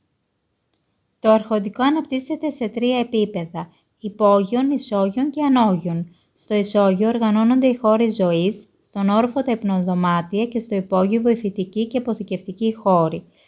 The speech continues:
Οι διαστάσεις του αρχοντικού είναι εντυπωσιακές, περίπου δεκαέξι επί δεκαοκτώ κόμμα πέντε μέτρα.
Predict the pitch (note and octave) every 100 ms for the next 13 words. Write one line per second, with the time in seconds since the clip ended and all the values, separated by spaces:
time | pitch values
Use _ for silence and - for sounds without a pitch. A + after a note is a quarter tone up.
0 | _ - G3+ G#3 G#3 A3 B3+ B3+ D#4+ -
1 | G#3+ G3+ A3+ C4+ D4 C4 C#4 B3 - A#3
2 | A#3 F#3+ E3 - _ _ _ G3+ G3 F#3+
3 | - D#4+ C4+ A#3+ F#3 F3 F3+ - C#4 D4
4 | - G#3+ - G#3 F#3+ F#3+ F3+ F3+ A#3+ D4+
5 | D#4+ - C#4+ G#3 E3 - F#3